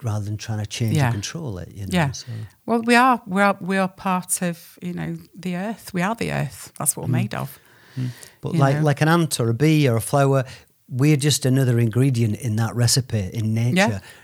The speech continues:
Speaker 1: And we're not this intelligent being that's in
Speaker 2: No.
Speaker 1: charge. It's just nonsense, absolute
Speaker 2: It is
Speaker 1: nonsense.
Speaker 2: nonsense,
Speaker 1: Yeah.
Speaker 2: is,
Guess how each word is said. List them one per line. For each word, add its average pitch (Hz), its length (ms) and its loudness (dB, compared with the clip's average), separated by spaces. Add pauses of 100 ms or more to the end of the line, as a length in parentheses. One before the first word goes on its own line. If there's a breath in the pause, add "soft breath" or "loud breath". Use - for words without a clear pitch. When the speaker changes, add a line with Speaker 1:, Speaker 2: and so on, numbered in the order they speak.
(120 loud breath)
Speaker 1:
And 120 160 2
we're 127 100 6
not 143 280 2
this 127 300 -2
intelligent 127 640 0
being 127 360 0
that's 117 240 -2
in 117 80 0
Speaker 2:
No. 135 120 2
Speaker 1:
charge. 123 400 2
It's - 160 -8
just - 260 -4
nonsense, 120 540 -2 (100)
absolute 117 360 -2
Speaker 2:
It 110 160 -2
is 196 120 0
Speaker 1:
nonsense. 135 360 -2
Speaker 2:
nonsense, 120 380 -4
Speaker 1:
Yeah. 139 160 -2
Speaker 2:
is, 139 200 -6